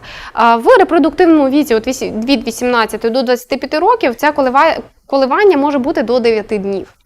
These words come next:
А від двадцяти шести років до сорока одного року вже так вважають, що більш стабільно, і це так скоріше тиждень буде інтервал, коли туди-сюди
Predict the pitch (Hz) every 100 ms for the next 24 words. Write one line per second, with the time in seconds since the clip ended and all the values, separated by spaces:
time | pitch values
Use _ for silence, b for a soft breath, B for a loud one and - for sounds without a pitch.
0 | B B B B B - 240 247 247 240
1 | 415 427 392 370 359 - 330 - 330 330
2 | 330 262 320 339 294 285 294 277 247 320
3 | 403 370 320 302 277 226 220 247 277 233
4 | 233 233 233 220 214 220 247 - - 240
5 | 214 208 214 294 359 285 359 277 - 220
6 | - 262 277 277 247 262 233 202 190 180
7 | 185 185 202 226 277 277 202 202 196 220
8 | - 190 185